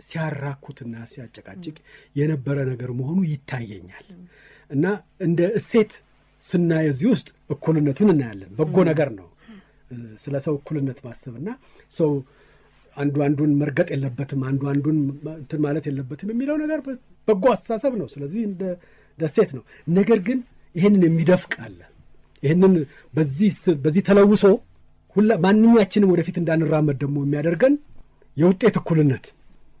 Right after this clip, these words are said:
Speaker 1: የእድል እኩልነትና የውጤት እኩልነት በጣም ይለያያል። የእድል እኩልነት ኦፍ ኮርስ ብዙ ሰዎች የመስዋዕትነት የከፈሉበት ነው።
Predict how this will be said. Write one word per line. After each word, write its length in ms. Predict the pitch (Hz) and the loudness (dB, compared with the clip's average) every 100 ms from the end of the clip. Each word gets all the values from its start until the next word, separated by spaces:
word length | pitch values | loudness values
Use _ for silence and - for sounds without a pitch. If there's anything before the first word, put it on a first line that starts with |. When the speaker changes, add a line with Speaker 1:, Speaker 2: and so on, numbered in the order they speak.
| _ - | _ -6
Speaker 1:
የእድል 320 | 143 147 240 | -4 2 2
እኩልነትና 640 | 214 - 185 175 170 180 208 | 2 2 2 4 0 -2 -2
የውጤት 400 | 202 170 170 151 | 0 -2 -4 -8
እኩልነት 440 | 180 - 190 208 196 | -10 -8 -6 -6 -8
በጣም 340 | 196 - 220 247 | -12 -8 -2 0
ይለያያል። 480 | 151 113 95 92 _ _ _ _ _ - | 0 -4 -14 -20 _ _ _ _ _ -4
የእድል 340 | 139 139 220 208 | -2 0 2 0
እኩልነት 560 | - 214 226 262 - - - - - _ _ - | 0 -2 0 -2 -6 -18 -20 -20 -20 _ _ -20
ኦፍ 120 | - - | -20 -16
ኮርስ 280 | 156 - - - _ - _ _ _ _ _ _ _ - | -16 -16 -20 -20 _ -20 _ _ _ _ _ _ _ -18
ብዙ 220 | 123 120 123 117 113 | -16 -14 -14 -14 -16
ሰዎች 360 | 131 123 269 - - - 147 | -10 -8 -8 -10 -20 -18 -14
የመስዋዕትነት 840 | 147 143 131 123 - - 127 117 | -12 -12 -12 -10 -10 -10 -14 -14
የከፈሉበት 600 | 123 - - 110 101 - | -14 -16 -16 -18 -18 -18
ነው። 120 | 98 | -20